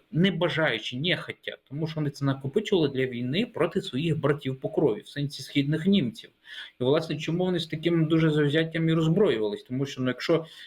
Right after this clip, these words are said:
дві німецьких держави об'єдналися, велика Єв-, війна в Європі не загрожує, так навіщо це все тримати? Ну, у них же ж просто ще з, е, тисяча дев'ятсот дев'ятнадцятого року був такий от штамп, що німець в німця стріляти не буде. То вони,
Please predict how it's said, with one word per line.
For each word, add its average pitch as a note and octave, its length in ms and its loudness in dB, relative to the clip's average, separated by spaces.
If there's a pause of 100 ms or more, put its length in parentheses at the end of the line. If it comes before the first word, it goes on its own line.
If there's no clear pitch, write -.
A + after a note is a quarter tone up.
(120)
дві C3 240 0
німецьких D#3 520 2
держави C#3 460 2
об'єдналися, A2 800 -2 (760)
велика E3+ 340 2
Єв-, D3 300 0
війна D#3+ 300 2
в C#3+ 60 2
Європі D3+ 420 2
не C3 100 0
загрожує, A#2+ 480 -2
так - 180 -16
навіщо C#3 340 0
це D3+ 100 -10
все C#3+ 140 -8
тримати? F3 500 0 (760)
Ну, B2 460 0
у A#2+ 40 0
них C3+ 140 2
же C3+ 60 4
ж C3+ 80 -4
просто D3 240 -2
ще C#3+ 160 0
з, C3+ 120 -4
е, C3 360 2
тисяча D3+ 260 -2
дев'ятсот C#3+ 640 -2
дев'ятнадцятого D#3 560 0
року C3 340 0 (280)
був C3+ 140 0
такий C3 200 -2
от - 80 -10
штамп, - 280 -2
що A#2+ 240 2
німець E3+ 420 0
в E3 40 -2
німця D#3+ 280 -2
стріляти C#3 400 0
не C3+ 120 -4
буде. A#2 260 -2
То - 120 -10
вони, D3+ 320 0